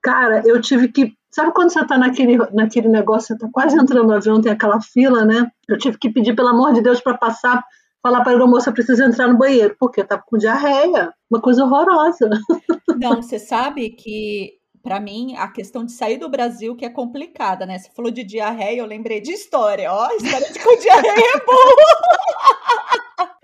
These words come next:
Speaker 1: Então, o nosso podcast já não vai mais ser sobre avião, vai ser sobre diarreia, é isso?
Speaker 2: É diarreia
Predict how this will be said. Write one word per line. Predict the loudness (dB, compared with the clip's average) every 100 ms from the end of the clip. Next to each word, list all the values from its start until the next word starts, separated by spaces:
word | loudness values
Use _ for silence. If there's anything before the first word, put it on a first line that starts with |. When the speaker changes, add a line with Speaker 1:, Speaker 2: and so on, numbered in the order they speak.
| 0
Speaker 1:
Então, | 0 2 0 2 2
o | 4
nosso | 4 2 0 0
podcast | 0 0 0 -2 0 2
já | 2 2
não | 2
vai | 2 2 0
mais | 0
ser | -2 -4
sobre | -2 0 2
avião, | 2 2 2 2
vai | 0
ser | -2
sobre | 0 0 0
diarreia, | 0 -2 -2 0 0
é | 0 0
isso? | -2 -2 -4 -4 _
Speaker 2:
É | -2 -2
diarreia | 0 0 2 2 2